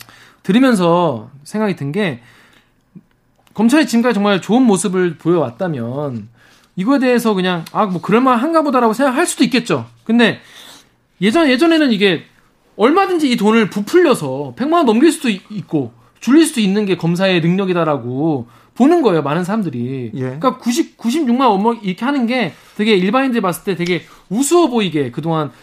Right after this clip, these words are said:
Speaker 1: 검찰들이 고무줄 같이 구-, 기소와 이런 걸 해온 게, 수사와 이런 거를 해온 게 아니냐, 이런 생각이 들더라고요, 얘기를 듣다 보니까.
Speaker 2: 검찰 개혁의 중요성, 필요성을 보여주는,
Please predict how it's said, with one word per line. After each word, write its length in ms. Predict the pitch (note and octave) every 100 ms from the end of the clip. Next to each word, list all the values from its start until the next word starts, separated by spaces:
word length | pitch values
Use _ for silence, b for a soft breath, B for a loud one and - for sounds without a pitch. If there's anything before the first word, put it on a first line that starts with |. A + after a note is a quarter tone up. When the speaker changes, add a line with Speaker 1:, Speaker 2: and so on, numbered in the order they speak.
| b
Speaker 1:
검찰들이 580 | - F3+ A3 F3+ E3 C#3+ b b _
고무줄 640 | G#3+ C#4+ B3 G3+ C3 A#2+
같이 540 | D3 - - C#3+ C#3 A#2+
구-, 160 | -
기소와 400 | - D#3+ F#3+ F3+
이런 140 | D3+ E3
걸 120 | D3+
해온 300 | F#3+ A#3+ A#3
게, 120 | G#3
수사와 400 | F3 A3 A3+ F#3
이런 120 | D#3 F3+
거를 220 | E3 C#3+ b b _
해온 160 | B3+ C4+
게 80 | F#3+
아니냐, 460 | D3 D#3+ C#3+ D3
이런 240 | D3+ A#3 A#3
생각이 260 | A#3 A3+ E3
들더라고요, 460 | D#3+ G3 A#2+ A2+ A#2+
얘기를 200 | C3+ C3
듣다 200 | - B2
보니까. 380 | A2 G#2 G2+ G#2 B B B B -
Speaker 2:
검찰 480 | C3 D3+ D3 E3+ D3
개혁의 320 | D3+ C#3 C3
중요성, 560 | - D3 C3+ - G2 -
필요성을 960 | F#3+ G#3+ G3 - F#3 F3+ G#3+ A#3 A3+ - _ _ _
보여주는, 600 | - E3 D#3+ C#3 A#2+ G#2+